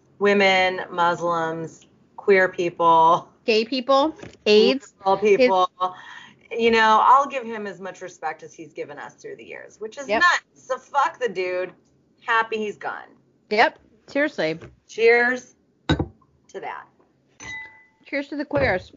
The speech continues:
Speaker 2: Cheers that it's, you know, that this is all happening, that the recognition is coming. People are seeing him, you know. Imagine if he would have died twenty years ago. He would have died probably more of, like, I mean, I say this, like,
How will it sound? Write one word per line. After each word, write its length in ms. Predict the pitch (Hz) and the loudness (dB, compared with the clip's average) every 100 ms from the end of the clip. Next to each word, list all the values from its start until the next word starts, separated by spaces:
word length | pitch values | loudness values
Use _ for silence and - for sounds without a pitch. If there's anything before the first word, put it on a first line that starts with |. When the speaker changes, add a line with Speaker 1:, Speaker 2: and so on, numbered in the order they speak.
| - | -20
Speaker 2:
Cheers 260 | - 415 508 | -6 -4 -2
that 140 | 554 523 | 2 2
it's, 240 | 330 - - | 0 -10 -10
you 200 | 285 339 | -4 0
know, 280 | 285 262 269 - _ - | 0 -2 -6 -16 _ -2
that 320 | 269 269 - 175 _ _ _ _ _ _ _ _ _ _ _ _ _ _ _ - - _ | 2 2 -2 -12 _ _ _ _ _ _ _ _ _ _ _ _ _ _ _ -20 -20 _
this 140 | 277 339 | -6 0
is 100 | 415 | 2
all 140 | 349 | 2
happening, 520 | 226 254 - 175 156 | 2 -2 -2 -10 -10
that 180 | 185 185 | -12 -6
the 60 | 226 | -2
recognition 500 | 262 277 269 277 302 | -2 -2 -6 -6 -8
is 140 | 262 | -10
coming. 460 | - 233 220 226 233 - - - - | -6 -6 -4 -6 -10 -16 -20 -20 -4
People 200 | 302 339 | 0 2
are 160 | 349 | 0
seeing 420 | 339 - 285 285 | -2 -8 -4 -2
him, 240 | 294 269 262 | -2 -4 -2
you 80 | 277 | 0
know. 180 | 254 247 _ _ _ _ _ | 0 -4 _ _ _ _ _
Imagine 360 | 294 311 370 453 508 | 2 4 4 2 -4
if 100 | 508 | 0
he 100 | 403 | 0
would 120 | 370 | 0
have 120 | 359 | -2
died 380 | 240 220 220 220 233 _ _ _ _ _ - - | 0 0 0 -4 -14 _ _ _ _ _ -20 -20
twenty 340 | - 311 320 330 | -12 -8 -6 -4
years 240 | 285 277 | -4 -4
ago. 280 | 240 208 170 | -6 -4 -4
He 160 | 190 262 | -4 -2
would 100 | 269 | -2
have 140 | 254 | -2
died 360 | 214 190 180 196 _ _ _ _ _ _ | 0 0 -2 -8 _ _ _ _ _ _
probably 420 | - 285 294 294 | -4 -4 -2 -4
more 220 | 254 240 233 | -4 -2 -2
of, 60 | |
like, 200 | 233 208 - _ _ _ _ _ _ - | -4 -6 -10 _ _ _ _ _ _ -8
I 60 | |
mean, 140 | 240 233 | -4 -2
I 260 | 220 202 | -2 -2
say 200 | 208 240 | -6 -6
this, 200 | 208 202 | -6 -6
like, 180 | 196 170 | -8 -10